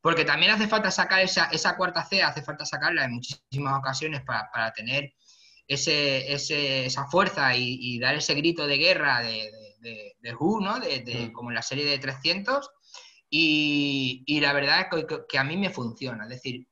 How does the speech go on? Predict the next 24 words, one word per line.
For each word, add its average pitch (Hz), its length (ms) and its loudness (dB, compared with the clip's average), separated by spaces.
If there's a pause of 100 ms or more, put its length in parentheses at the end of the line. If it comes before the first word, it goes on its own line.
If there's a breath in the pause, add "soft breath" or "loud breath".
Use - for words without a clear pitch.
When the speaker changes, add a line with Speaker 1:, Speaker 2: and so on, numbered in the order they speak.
(160)
Speaker 1:
le 131 260 -8
tienes 190 180 0
que 208 120 0
poner 180 460 -2 (360 loud breath)
muchísima 165 460 0
pasión 214 840 -2 (260)
a 139 120 0
tu 139 100 -2
proyecto, 175 520 2
le, 160 120 4 (180)
pero 131 420 -2
lo 156 120 2
primero 208 220 2
tienes 214 160 0
que 196 80 4
poner 180 180 2
la 156 120 0
cabeza. 113 440 -10 (160)
Es 123 100 -14
decir, 117 320 -8
es 147 120 -4
viable, 143 640 -2 (280)
ser 131 500 -4 (160)
frío, 147 640 0